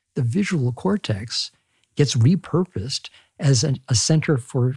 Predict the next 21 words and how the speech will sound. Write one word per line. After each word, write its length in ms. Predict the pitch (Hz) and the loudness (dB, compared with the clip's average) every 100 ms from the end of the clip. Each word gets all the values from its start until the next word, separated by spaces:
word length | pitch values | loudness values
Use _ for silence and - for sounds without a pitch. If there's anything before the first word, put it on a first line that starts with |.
| - | -4
processing 480 | 120 104 123 127 120 | -2 -2 0 0 0
tactile 560 | - 196 - 117 85 | 0 -4 -2 -2 2
information. 720 | 107 85 113 101 101 - - - _ _ | 0 0 -2 -2 -4 -6 -8 -12 _ _
And 100 | - | -2
especially 420 | 107 - 147 - 117 | 0 2 2 2 2
if 100 | 104 | 2
you 100 | 110 | -2
train 560 | - - 139 165 120 | -2 0 2 4 2
to 80 | 117 | 2
be 140 | 107 120 | 2 2
a 40 | |
good 200 | 107 110 | 2 0
Braille 300 | 101 120 175 | 2 2 2
reader, 420 | 123 95 104 151 151 _ _ | 2 2 2 2 0 _ _
you're 100 | 123 | 0
actually 440 | 135 131 - 120 - - | 0 0 2 0 0 -4
reallocating 1200 | 135 131 160 202 196 139 190 202 120 127 98 104 | 0 2 4 4 2 0 0 0 0 -2 -2 -4
somehow 540 | 98 117 107 104 82 95 - _ - | -2 0 2 0 -2 -6 -10 _ -2
that 200 | 123 123 | 0 2
real 180 | 135 139 | 2 2
estate 400 | 117 - 110 | 0 0 -2